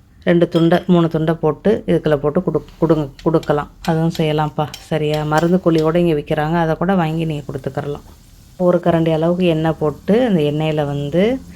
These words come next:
பூண்டு, வெங்காயத்தை வதக்கிட்டு ஒரு தக்காளி பழத்தை போட்டு நல்லா வதக்கிட்டு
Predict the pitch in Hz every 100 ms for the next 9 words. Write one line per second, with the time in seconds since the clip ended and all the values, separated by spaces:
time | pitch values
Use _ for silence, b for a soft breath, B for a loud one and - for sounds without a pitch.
0 | B B B 175 175 180 175 151 147 147
1 | 147 143 139 139 147 139 233 185 165 151
2 | 139 147 143 143 135 135 147 139 156 143
3 | 143 135 139 - 139 220